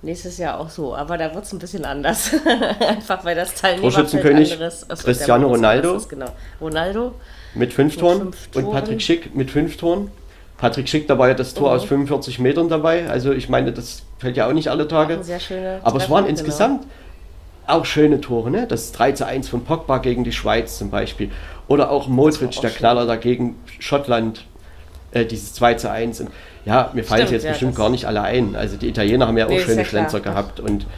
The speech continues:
Speaker 2: ähm, da waren schon echt tolle Tore dabei. Und, äh, also wenn man das sportlich wirklich sehen
Speaker 1: <laughs>
Speaker 2: möchte, das Turnier,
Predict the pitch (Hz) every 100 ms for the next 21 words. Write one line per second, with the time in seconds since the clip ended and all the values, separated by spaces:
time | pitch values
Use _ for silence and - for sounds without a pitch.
0 | - - - - - - - - - 117
1 | 113 110 - - - - - - 117 117
2 | 151 135 120 151 - - 131 160 151 147
3 | 139 120 110 127 127 117 113 117 - -
4 | - - - - 123 131 139 123 - -
5 | 196 185 165 139 156 156 156 127 139 151
6 | 135 127 131 - - 120 - 117 113